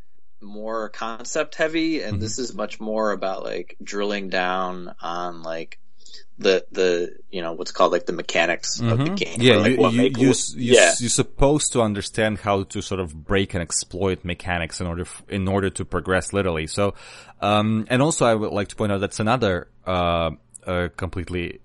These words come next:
Speaker 2: uh, like, vanilla wad. Like, it doesn't use any hacking tools. Doesn't, you don't need dehacked for it. Uh, so it's just a plain, it's a map pack essentially, but the maps are very smartly designed. So the, the, the point of the wad is, is, uh,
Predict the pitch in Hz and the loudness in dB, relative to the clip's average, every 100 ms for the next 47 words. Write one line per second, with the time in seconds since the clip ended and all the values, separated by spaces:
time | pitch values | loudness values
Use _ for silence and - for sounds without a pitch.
0 | - - 90 87 85 82 85 90 92 90 | -12 -2 0 2 0 0 -2 -2 -2 -2
1 | 85 78 78 87 87 78 80 90 104 101 | -2 -2 -2 -2 -2 -2 -4 0 0 0
2 | 98 101 90 82 90 - 82 78 78 90 | -2 -2 -4 0 -2 -2 -6 -6 -2 -2
3 | 87 92 92 101 98 101 85 92 90 80 | -2 -2 0 0 0 -4 -4 -4 -4 -6
4 | - - 82 73 - - - - - - | -8 -8 -4 -4 -6 -12 -20 -20 -20 -20
5 | - - 87 82 78 78 - 87 80 - | -16 -2 2 4 2 0 -2 -4 -4 -6
6 | 82 - 95 92 92 90 117 113 98 - | -6 0 0 2 -2 0 2 4 2 -2
7 | 78 71 - - 80 - 76 76 87 104 | -6 -6 -8 -6 -6 -6 -6 -6 -4 0
8 | 107 110 104 101 87 90 82 95 87 87 | 2 2 0 -2 0 0 -2 -4 -6 -6
9 | 82 85 80 - 92 - - 98 95 85 | -8 -6 -8 -6 -6 -8 -6 -4 -4 -4
10 | 101 95 135 143 131 104 104 98 98 95 | -8 -6 -4 -2 -4 -2 0 4 4 4
11 | 92 90 82 - - - - _ _ 101 | 2 0 -4 -12 -20 -20 -20 _ _ 0
12 | 95 95 85 85 82 90 90 87 82 80 | 0 0 -2 -4 -4 -2 -2 0 -2 -4